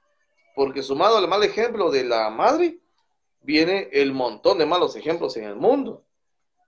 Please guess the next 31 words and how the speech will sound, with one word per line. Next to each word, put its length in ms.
Entonces, 440
¿cómo 280
podemos 400
nosotros 460
pretender 640
tener 300
hijos 340
sanos 560
en 220
mente, 400
cuerpo 320
y 120
alma 420
si 380
nosotros 500
como 260
padres 420
estamos 440
chuecos 360
de 60
alguna 260
manera, 360
como 220
decimos 360
en 80
Guatemala? 480
O 40
sea, 140
¿no 80
estamos 320
bien? 360